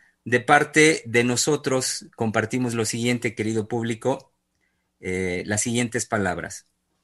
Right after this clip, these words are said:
El Centro de Investigación y Estudios Lacanianos, A C, festeja con suma alegría el nacimiento de Sigmund Freud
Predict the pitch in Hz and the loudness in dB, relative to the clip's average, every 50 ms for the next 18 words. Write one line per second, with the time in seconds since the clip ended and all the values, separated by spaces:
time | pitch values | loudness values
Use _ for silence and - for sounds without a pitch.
0 | _ _ _ _ _ _ _ _ _ _ _ _ _ _ _ - - 123 127 127 | _ _ _ _ _ _ _ _ _ _ _ _ _ _ _ 0 4 4 6 6
1 | - 185 190 156 190 202 170 147 131 117 113 - - 127 113 107 110 107 - - | 6 4 6 6 6 6 6 6 6 4 2 2 -2 -2 0 2 2 2 2 2
2 | 135 139 147 180 - - - 113 110 107 - - - 120 117 120 113 104 117 104 | 2 2 2 0 -2 -4 -4 -2 0 0 0 -2 -4 -4 -2 -2 -2 -2 -2 -2
3 | 95 - 110 107 110 110 110 104 95 90 92 - - - _ - - 90 - - | -2 0 0 0 0 0 0 0 0 -2 -4 -6 -8 -8 _ -6 -6 -6 -4 -4
4 | - 127 147 160 - _ _ _ _ _ _ _ - - - _ _ _ _ _ | -2 -2 -4 -4 -6 _ _ _ _ _ _ _ -20 -20 -20 _ _ _ _ _
5 | - 139 135 - - - - 190 208 202 - - 110 104 - - 110 110 107 104 | 4 4 6 6 4 4 6 6 4 6 6 4 2 4 2 2 2 2 2 2
6 | - 151 143 143 139 135 127 117 110 104 101 113 120 127 131 139 160 190 - _ | 2 2 4 6 6 6 6 6 4 2 2 2 2 4 2 2 0 -2 -8 _
7 | _ _ - 117 113 110 113 107 104 - 117 113 120 127 127 123 - 135 117 110 | _ _ -2 0 2 2 2 2 2 0 0 0 2 0 0 0 0 0 0 0
8 | 101 - - 110 98 104 101 98 92 - - 98 90 85 76 78 | 0 0 -2 -2 0 0 0 0 -2 -4 -6 -6 -6 -6 -6 -8